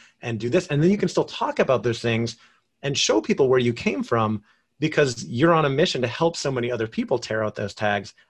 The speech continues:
I think it's important that they see that you have done your own work, that you're on this journey as well to tear those tags out. And you're not just someone that was born perfect, because none of us are, right?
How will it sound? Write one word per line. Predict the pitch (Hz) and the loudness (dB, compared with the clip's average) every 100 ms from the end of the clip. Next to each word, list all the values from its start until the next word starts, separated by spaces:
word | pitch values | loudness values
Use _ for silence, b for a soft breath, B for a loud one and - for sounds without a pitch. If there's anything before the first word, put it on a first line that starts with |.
| - | -10
I | |
think | 117 202 | -2 0
it's | 220 170 | 0 -4
important | 127 156 131 | -2 -2 0
that | 117 | 0
they | 127 | 0
see | 127 - 135 127 | -2 -4 -4 -4
that | 113 107 | -4 -6
you | 104 131 180 | -6 -2 0
have | 165 113 | 0 -2
done | 131 127 | -4 -2
your | 117 - | -4 -2
own | 131 151 113 104 | -2 -2 -2 2
work, | 165 143 104 - B B B | 2 2 0 -8 B B B
that | 131 | -8
you're | 127 165 | -4 -4
on | 139 135 160 | -2 -2 0
this | 139 | -2
journey | - 127 123 113 | -4 -4 -2 -2
as | 95 | -4
well | 95 123 156 120 107 - b b _ | -4 0 2 0 -2 -10 b b _
to | 135 | -6
tear | - 135 131 | -2 0 0
those | 113 110 | -2 -4
tags | 139 160 135 | -4 -4 -2
out. | 113 107 104 _ _ - | -2 -2 -4 _ _ -10
And | 120 | -6
you're | 131 | -2
not | 147 | -2
just | 127 120 | -2 -4
someone | 127 120 113 | -4 -2 -2
that | 117 | -2
was | 120 101 - _ _ | -4 -6 -14 _ _
born | 135 120 | -4 -2
perfect, | 110 135 113 - - - | -2 -2 -2 -4 -10 -12
because | - 120 110 | -8 -6 -2
none | 123 | -2
of | 107 | -2
us | 107 | -2
are, | 165 202 104 | 0 0 0
right? | 110 123 | 0 0